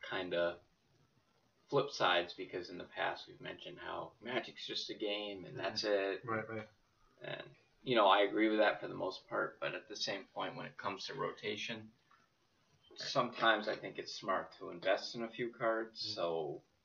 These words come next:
Speaker 1: what I've grabbed, um, off of eBay,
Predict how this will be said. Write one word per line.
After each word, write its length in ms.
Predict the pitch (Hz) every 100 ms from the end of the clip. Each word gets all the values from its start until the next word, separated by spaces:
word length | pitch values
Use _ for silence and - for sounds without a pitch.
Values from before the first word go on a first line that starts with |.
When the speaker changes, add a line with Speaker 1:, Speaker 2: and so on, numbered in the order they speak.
| _ _ -
Speaker 1:
what 120 | 110
I've 240 | 98 95
grabbed, 560 | - 104 92 87 80 - -
um, 340 | 50 50 - - _ _ _ _ _ _ _ _ _ _ -
off 140 | -
of 100 | -
eBay, 560 | 98 101 90 90 90